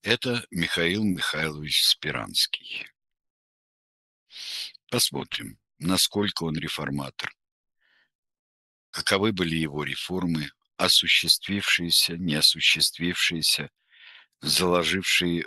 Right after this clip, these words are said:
фундамент чего-то. Вот чего. Посмотрим. А человек важный. И при всей своей такой, как бы, скромности,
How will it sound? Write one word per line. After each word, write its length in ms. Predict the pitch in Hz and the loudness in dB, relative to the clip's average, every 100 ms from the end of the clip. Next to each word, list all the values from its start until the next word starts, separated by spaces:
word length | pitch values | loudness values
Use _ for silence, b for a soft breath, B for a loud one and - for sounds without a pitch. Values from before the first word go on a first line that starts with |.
| - | -6
фундамент 1120 | - 80 85 71 73 62 62 60 53 - - _ | -6 -2 -2 0 0 -2 -6 -12 -12 -10 -10 _
чего-то. 600 | - - - 127 - - - _ _ _ - | 0 2 2 -8 -10 -10 -12 _ _ _ -8
Вот 160 | 85 - | -8 0
чего. 500 | - - - - - _ _ b b - | 2 2 0 -16 -20 _ _ b b -4
Посмотрим. 640 | 78 - 60 - - - _ - - - | 0 0 -2 -10 -14 -16 _ -14 -14 -2
А 120 | 90 | 0
человек 560 | - 110 110 90 90 - | 2 2 0 -2 -4 -4
важный. 580 | 87 71 - 62 - - - B B B B _ _ - | -2 -2 -4 -8 -16 -16 -16 B B B B _ _ 2
И 280 | 104 117 - _ _ _ _ _ | 4 2 -2 _ _ _ _ _
при 140 | - 85 | -6 0
всей 260 | - 85 | 2 2
своей 440 | 76 - 78 73 69 | 2 0 -2 -4 -6
такой, 560 | - - - - - _ B B B _ | -8 -10 -12 -12 -14 _ B B B _
как 160 | - 65 | -12 -12
бы, 160 | 101 - | -4 -2
скромности, 880 | - 87 101 120 92 - - - | -2 0 2 2 4 2 2 -4